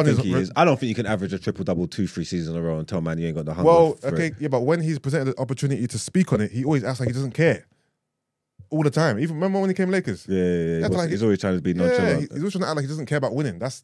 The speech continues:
Speaker 2: that's the narrative he puts out. So I'm sorry, that's what I'm gonna take. <laughs> You know what I mean? But, um, I feel like LeBron is wasting his, um,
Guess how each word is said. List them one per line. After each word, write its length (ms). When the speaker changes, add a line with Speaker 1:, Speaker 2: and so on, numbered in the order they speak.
Speaker 2:
that's 220
the 420
narrative 400
he 80
puts 240
out. 180
So 300
I'm 80
sorry, 360
that's 220
what 120
I'm 100
gonna 160
take. 180
<laughs> 260
You 160
know 60
what 40
I 40
mean? 160
But, 160
um, 480
I 60
feel 160
like 160
LeBron 240
is 100
wasting 380
his, 200
um, 480